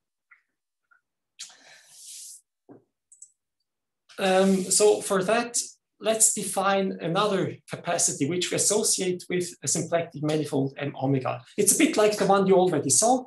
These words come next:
but this one is called target embedding capacity, and now it has an upper index here. Um, okay, here's a formula for it. So it measures how much we have to shrink the gi-,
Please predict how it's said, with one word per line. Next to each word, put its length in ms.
but 100
this 200
one 100
is 140
called 280
target 400
embedding 340
capacity, 580
and 100
now 160
it 80
has 160
an 80
upper 220
index 340
here. 480
Um, 460
okay, 220
here's 200
a 40
formula 340
for 120
it. 180
So 180
it 180
measures 600
how 220
much 340
we 80
have 280
to 100
shrink 640
the 140
gi-, 240